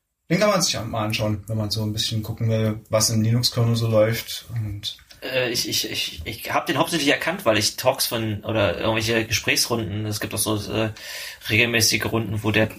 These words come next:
Speaker 2: mit drin sitzt und dann über den State of Linux redet.
Speaker 1: Ja. Ist
Speaker 2: Ja.
Speaker 1: auch ein klasse Redner, muss ich sagen. Also
Speaker 2: Auf jeden Fall ein feiner Kerl. Ich fand's, äh, ich weiß nicht, ob der mich verarscht hat, aber der hat halt irgendwie gemeint, dass sie ihm mal den, den Betriebssystem mit Share in Dresden angeboten haben.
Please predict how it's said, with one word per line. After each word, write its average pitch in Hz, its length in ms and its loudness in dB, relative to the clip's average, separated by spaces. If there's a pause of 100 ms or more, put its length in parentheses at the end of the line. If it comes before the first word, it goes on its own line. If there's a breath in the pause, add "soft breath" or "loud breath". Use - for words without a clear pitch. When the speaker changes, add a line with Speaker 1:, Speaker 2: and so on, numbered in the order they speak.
Speaker 2:
mit 107 180 -4
drin 110 120 -2
sitzt 107 360 0
und 101 180 0
dann 104 160 0
über 107 180 0
den 104 120 -2
State 104 300 0
of 104 80 -4
Linux 117 380 -4
redet. 107 420 -4
Speaker 1:
Ja. 104 260 -4 (420 loud breath)
Ist - 140 -2
Speaker 2:
Ja. 208 60 2
Speaker 1:
auch 175 40 0
ein 160 80 2
klasse 156 280 -2
Redner, 123 420 -2
muss 113 120 -4
ich 107 100 -2
sagen. 95 300 -4 (120)
Also 104 260 -10 (400 loud breath)
Speaker 2:
Auf - 100 -20
jeden 143 200 -2
Fall 143 160 -4
ein 139 80 -4
feiner 147 240 2
Kerl. 139 220 2
Ich - 40 -4
fand's, 151 260 -2
äh, 92 180 -8
ich 104 100 -6
weiß 147 160 2
nicht, 139 80 -2
ob 139 60 -6
der 139 100 -6
mich 135 100 -6
verarscht 123 300 2
hat, 151 100 -2
aber 127 160 -4
der 120 120 4
hat 131 80 0
halt 139 100 4
irgendwie 127 200 -2
gemeint, 131 240 0
dass 135 100 -2
sie 135 100 0
ihm 135 100 -6
mal 127 160 4
den, 123 220 0
den 120 240 -4
Betriebssystem 135 540 -10
mit 123 140 -8
Share 127 220 2
in 113 80 -6
Dresden 127 320 -6
angeboten 110 560 -8
haben. 113 220 -6